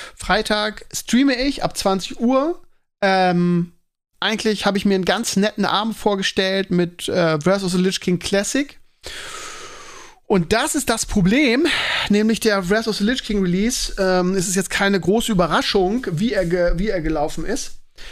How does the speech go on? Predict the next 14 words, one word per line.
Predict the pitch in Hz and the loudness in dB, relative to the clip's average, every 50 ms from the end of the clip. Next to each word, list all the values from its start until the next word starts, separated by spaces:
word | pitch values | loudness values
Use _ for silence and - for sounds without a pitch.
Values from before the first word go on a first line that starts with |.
| - - - | -16 -14 -6
Aber, | - 165 180 202 208 202 208 202 196 190 190 190 190 - - | -2 0 2 2 2 2 2 0 0 0 0 -2 -2 -2 -2
ähm, | 190 180 185 180 170 170 175 185 - | 0 0 0 0 0 -2 -2 -2 -4
es | 160 175 | -4 -2
ist | 202 - | 0 2
halt | 202 175 156 - | 2 2 2 2
so, | - 175 180 190 196 202 202 - | 2 4 4 4 4 2 2 0
ich | 175 - - 185 | -4 -4 -2 -2
wollte | 185 175 190 | 0 0 0
jetzt | 175 - - | -2 -2 0
gerade | 175 170 170 160 - | 0 2 2 2 0
einloggen | 196 214 214 208 208 202 208 202 - 190 175 | 0 0 2 2 2 0 0 -2 -4 -4 -2
auf | 156 170 - - | -2 -2 -2 0
Venoxis. | 165 170 190 196 - - - 190 175 - - - _ _ _ - - - - - - - - - - - | 0 0 0 -2 -2 -2 -2 -2 -2 -4 -10 -14 _ _ _ -20 -16 -16 -16 -14 -14 -16 -16 -16 -10 -2
Ich | - 165 156 - - | -2 -2 0 -2 -6